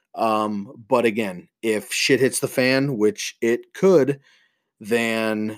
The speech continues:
I've already expressed my concerns on both teams when I broke down the, um, the records. I can see both of these teams getting snubbed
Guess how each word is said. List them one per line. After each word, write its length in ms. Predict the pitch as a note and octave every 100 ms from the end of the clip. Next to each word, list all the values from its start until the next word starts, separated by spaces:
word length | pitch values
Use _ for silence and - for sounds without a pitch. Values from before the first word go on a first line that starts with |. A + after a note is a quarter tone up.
| -
I've 100 | G#2+
already 260 | A2+ A#2
expressed 440 | A2 - - B2 -
my 80 | A#2
concerns 400 | G#2 - A#2+ A2+
on 120 | G#2
both 240 | A#2+ A#2
teams 280 | - B2 A2+
when 80 | G#2+
I 60 |
broke 240 | G#2 A#2 -
down 200 | A#2 A2
the, 380 | G#2+ G2+ F#2+ G#2+
um, 400 | G#2 G2+ F#2 - - -
the 280 | G2+ G#2 G2
records. 520 | A#2 B2 D3 C#3+ - - - - -
I 80 | G#2+
can 120 | A#2+
see 120 | A#2
both 300 | - B2+ B2
of 100 | A#2
these 160 | A2+ -
teams 320 | C3 A2+ G2+
getting 240 | A2 G#2+
snubbed 500 | - - A2+ G#2 F#2